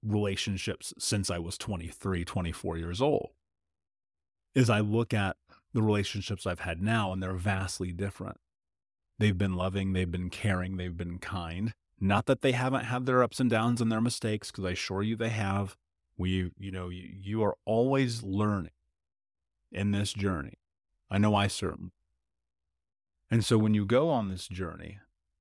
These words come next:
and you go into what's next, because you've chosen yourself first, not for any other reason than it's the right thing to do, then what will happen is you'll learn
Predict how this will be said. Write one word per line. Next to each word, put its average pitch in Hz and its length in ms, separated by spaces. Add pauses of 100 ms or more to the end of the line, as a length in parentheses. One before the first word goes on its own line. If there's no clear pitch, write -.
(140)
and 104 140
you 101 80
go 120 260
into 131 120
what's 101 340
next, - 480
because 101 260
you've 98 200
chosen 110 720
yourself 95 680 (220)
first, - 720 (640)
not 143 400 (160)
for - 200 (120)
any 170 340
other 143 320
reason 131 540
than 117 120
it's 110 240
the 107 140
right 101 680 (220)
thing 110 600
to 92 220 (140)
do, 104 320 (1000)
then 123 160
what 135 140
will 113 80
happen 160 440
is 110 140
you'll 104 220
learn 127 420